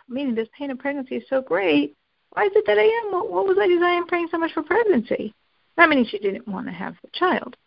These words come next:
but meaning, like, something very strange is going on here. What's, what's with this child inside of me? She went to inquire, so it says she went to the study house of Shem and Aver. Of course, one could say, what did she need to go there for? She could have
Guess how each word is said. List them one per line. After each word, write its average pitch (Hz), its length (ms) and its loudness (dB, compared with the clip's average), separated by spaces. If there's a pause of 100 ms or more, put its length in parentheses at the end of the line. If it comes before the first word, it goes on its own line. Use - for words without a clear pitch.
(380)
but 240 120 -4
meaning, 269 260 4
like, 247 280 0
something 330 320 2
very 262 320 2 (140)
strange 320 460 -2
is 208 140 -2
going 202 360 -2
on 466 260 0
here. 214 220 0
What's, 247 340 2
what's 302 200 -4
with 269 140 2
this 233 160 2
child 508 360 2
inside 214 360 -4
of 214 60 -4
me? 214 300 -6 (480)
She - 100 -2
went 294 240 8
to - 100 -8
inquire, 294 600 0
so 240 60 -2
it 240 80 -2
says 277 140 -2
she - 100 -8
went 277 320 2
to 269 120 0
the 254 160 -2
study 269 260 2
house 220 280 0
of 220 80 -6
Shem 208 260 0
and 202 180 -2
Aver. 214 440 -2 (1000)
Of - 120 -10
course, 247 160 6
one 220 180 2
could 202 180 -6
say, 294 280 4
what 196 140 -4
did 202 80 -12
she 220 80 -8
need 208 120 -4
to 196 60 -16
go 190 180 0
there 262 200 4
for? - 200 -8
She - 160 -10
could 202 140 -8
have 190 180 -2